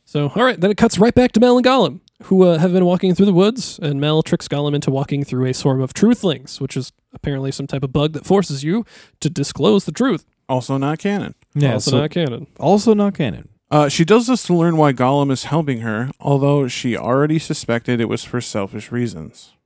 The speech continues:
Speaker 2: She claims he hisses when he's lying.
Speaker 1: To which, again, Gollum's like, "I don't hiss." You
Speaker 2: Funny,
Speaker 1: do. You do,
Speaker 2: funny
Speaker 1: Gollum.
Speaker 2: callback.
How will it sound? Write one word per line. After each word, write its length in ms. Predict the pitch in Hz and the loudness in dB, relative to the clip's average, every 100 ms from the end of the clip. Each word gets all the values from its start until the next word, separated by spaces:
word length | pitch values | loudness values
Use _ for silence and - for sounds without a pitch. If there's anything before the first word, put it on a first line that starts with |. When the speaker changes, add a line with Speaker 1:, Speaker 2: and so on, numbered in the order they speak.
| _ | _
Speaker 2:
She 240 | - - 139 | -14 -4 -4
claims 400 | - 151 165 143 | 0 0 2 0
he 140 | 143 | -4
hisses 640 | 117 - 175 190 - 98 85 | -4 -4 0 0 -2 -8 -12
when 160 | 110 110 | -10 -8
he's 260 | 123 131 131 | -6 -6 -2
lying. 500 | 123 127 98 85 117 _ _ _ | -2 -2 -4 -8 -12 _ _ _
Speaker 1:
To 100 | - | 0
which, 120 | 151 | 2
again, 300 | 139 131 120 113 | 0 -6 -8 -10
Gollum's 260 | 110 110 113 | -12 -10 -12
like, 120 | 113 | -10
"I 40 | 147 | -10
don't 120 | 147 | -8
hiss." 340 | 139 - - _ _ _ | -10 -10 -14 _ _ _
You 100 | - | -2
Speaker 2:
Funny, 220 | 202 120 | 0 0
Speaker 1:
do. 60 | 120 - | -4 -6
You 120 | 269 | 0
do, 140 | 302 | 2
Speaker 2:
funny 180 | 220 127 | 0 -2
Speaker 1:
Gollum. 200 | 117 101 | -4 -6
Speaker 2:
callback. 260 | 90 85 82 | -6 -8 -12